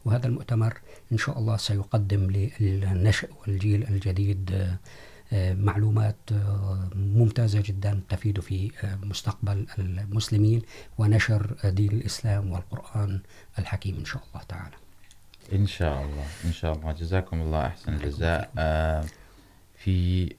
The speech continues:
Speaker 2: آه، ختام هذه ال-، الحلقة،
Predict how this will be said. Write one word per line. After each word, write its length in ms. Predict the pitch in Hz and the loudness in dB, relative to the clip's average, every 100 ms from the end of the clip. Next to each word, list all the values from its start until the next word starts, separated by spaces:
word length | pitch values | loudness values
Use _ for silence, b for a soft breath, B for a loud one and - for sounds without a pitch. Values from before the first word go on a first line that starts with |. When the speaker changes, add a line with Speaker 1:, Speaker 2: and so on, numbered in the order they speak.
| - | -2
Speaker 2:
آه، 920 | 80 82 82 80 80 78 80 78 87 - - - - | 0 2 2 2 2 0 0 -2 -4 -6 -14 -20 -10
ختام 580 | 85 - 92 101 104 90 | -6 0 2 4 4 4
هذه 600 | 80 80 78 73 73 71 69 | 4 2 0 -4 -6 -8 -4
ال-، 380 | 71 69 69 | -2 -2 -2
الحلقة، 920 | 69 71 - 69 - 92 80 - 78 | -4 -6 -6 -6 -2 -2 -2 -2 -2